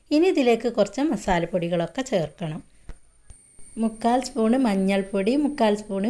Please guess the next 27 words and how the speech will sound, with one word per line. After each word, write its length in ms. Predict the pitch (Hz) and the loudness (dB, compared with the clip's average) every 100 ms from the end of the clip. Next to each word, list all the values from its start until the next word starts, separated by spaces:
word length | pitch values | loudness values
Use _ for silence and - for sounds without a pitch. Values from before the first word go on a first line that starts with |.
| 269 | -2
പെരിഞ്ജീരകപ്പൊടി. 960 | 202 180 180 175 190 196 190 - 170 185 226 226 | 0 0 0 -2 0 0 0 -2 -2 -2 -2 -2
ഇത് 100 | 226 277 | 0 2
മുഴുവൻ 340 | 247 240 277 - | 2 4 2 4
പെരിഞ്ജീരകം 580 | 254 214 208 214 208 233 247 | 4 4 2 2 2 0 0
പൊടിച്ച് 340 | 196 180 220 208 | -2 -2 -6 -2
ചേർത്തതാണ്. 600 | 170 - - 170 175 196 294 - - - | -2 -4 -4 -4 -2 -2 -2 -6 -14 4
പൊടി 220 | 277 269 269 | 6 8 6
ഉണ്ടെങ്കിൽ 320 | 226 233 320 320 | 4 2 2 4
പൊടി 180 | 247 220 | 4 4
ചേർത്താലും 520 | 185 175 180 170 214 277 | 2 0 -4 -4 0 -2
മതി. 180 | 156 185 - - - - 226 | -2 -8 -16 -20 -20 -2 2
രണ്ടര 300 | 233 254 285 285 | 4 4 2 0
സ്പൂണ് 260 | 262 262 294 | 0 4 4
മല്ലിപ്പൊടി, 580 | 214 190 202 208 208 233 254 214 | 4 2 0 0 0 2 0 2
ഒന്നര 300 | 220 233 247 262 | 2 4 4 0
സ്പൂണ് 260 | - 240 294 262 | -2 0 2 4
മുളക് 280 | 185 180 185 175 | 4 2 0 -2
പൊടി, 220 | 156 156 - - 208 | -4 -4 -12 -10 -2
ഒരു 140 | 226 277 | -2 -2
സ്പൂണ് 320 | - 240 240 262 | -2 2 2 4
ഗരം 220 | 220 190 196 | 4 4 2
മസാല 360 | 202 214 196 202 202 | -2 0 0 0 0
പൗഡർ, 320 | 175 175 185 320 - - - _ - - | 0 0 -2 -2 -6 -20 -20 _ -10 0
പാകത്തിന് 600 | 214 214 233 240 277 349 330 | 2 4 2 -2 0 0 -2
ഉപ്പ്. 280 | - - 175 - | -4 -6 -6 -6
ഞാനിവിടെ 360 | 196 190 196 233 240 | -4 -2 0 -2 0
കല്ലുപ്പാണ് 580 | 190 185 214 220 175 | -2 0 -2 0 -2